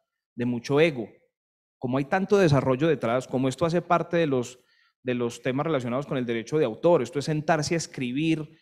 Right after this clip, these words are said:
esto es una creación que el ingeniero hace cuando se sienta frente al computador, pues lo valora mucho, porque le costó muchos trasnochos y demás, pero el mercado es implacable,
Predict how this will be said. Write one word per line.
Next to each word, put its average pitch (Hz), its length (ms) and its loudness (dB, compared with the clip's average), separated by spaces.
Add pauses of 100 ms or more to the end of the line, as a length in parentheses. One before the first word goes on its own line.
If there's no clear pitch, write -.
esto 131 200 -8
es 143 60 -6
una 160 180 -2
creación 151 880 -2
que 156 100 -6
el 151 80 -4
ingeniero 127 540 -2
hace 147 240 -2
cuando 123 240 -4
se 117 100 -6
sienta 123 300 -6
frente 127 240 -8
al 120 80 -8
computador, 117 640 -6 (360)
pues 139 120 0
lo 139 100 4
valora 156 320 6
mucho, 233 400 0 (540)
porque 147 220 -2
le 139 120 0
costó 147 280 -2
muchos 175 320 -4
trasnochos 147 640 0
y 135 60 -2
demás, 135 420 -2 (440)
pero 165 160 6
el 139 80 6
mercado 123 380 0
es 127 100 -6
implacable, 156 680 0